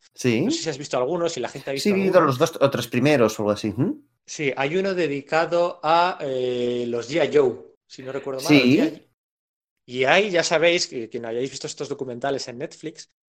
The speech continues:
Speaker 2: que contratan a actores para reproducir, eh, reproducir escenas, pues, de aquellos años, ¿no? Pues, eh, como si, como si estuviera ocurriendo hoy en día, ¿no? Y hay un actor que co-, el co-, el actor que contratan para hacer de Jim Shooter,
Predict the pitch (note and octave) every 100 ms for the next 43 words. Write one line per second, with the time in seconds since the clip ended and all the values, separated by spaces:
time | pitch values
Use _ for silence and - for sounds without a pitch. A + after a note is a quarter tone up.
0 | _ _ C3 B2+ C3+ D#3 F3+ C#3 - F3
1 | F3 G#3+ - D#3 B2 A#2+ A#2 A#2+ A#2 B2+
2 | - C3 A#2+ - D3 E3+ F#3 F3 C#3 B2+
3 | B2 A#2+ A2 - - _ _ - D3 C3+
4 | B2 D#3+ E3 - E3 F3 D#3+ F3 A#2 A#2
5 | D3+ C#3 - D#3 C3 G2+ C3 G#3 G#3 A2
6 | - A2+ G#2+ A2 A2+ A2 - A#2+ A2+ A#2
7 | A2 G#2+ - - _ _ - A2+ A2 -
8 | A2 G#2+ A2 G#2 A2+ A2+ - C3 C#3+ D#3
9 | D3 D#3 D#3 C#3+ A#2 B2 C#3 A2+ D#3 D3
10 | G3 G3+ - G#3 G#3 C#3+ B2 A#2+ A2+ B2
11 | B2+ A2 - - G3+ E3+ F3+ G3 B2+ A#2
12 | C3+ D#3+ E3 D#3 D3 F#3+ - D3+